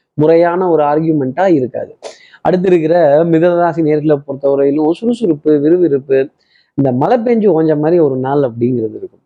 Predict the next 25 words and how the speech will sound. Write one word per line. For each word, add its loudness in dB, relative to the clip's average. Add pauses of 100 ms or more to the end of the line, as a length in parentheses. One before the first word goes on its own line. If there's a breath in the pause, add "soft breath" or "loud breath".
(140)
அப்போ 0
ஒரு 2
தெளிவான 0
நடவடிக்கை 0
அப்படிங்கிறது, -2 (420 soft breath)
கொஞ்சம் -2
சாலையில, 2 (260)
சாலையில, 2
சாலைகள்ல 0
ஓரமா 0
ஓங்கி -2 (240)
தேங்கி 2
இருக்க 0
நீரை 0
பார்த்தா -4 (500 soft breath)
ஒரு -2
சின்ன 0
கலக்கம்ங்கிறது 0
ஜாஸ்தி 0
வரும். 2
"ஐயோ, 2
அந்த 0
தண்ணி 2
மேல 2
பற்றாம, -4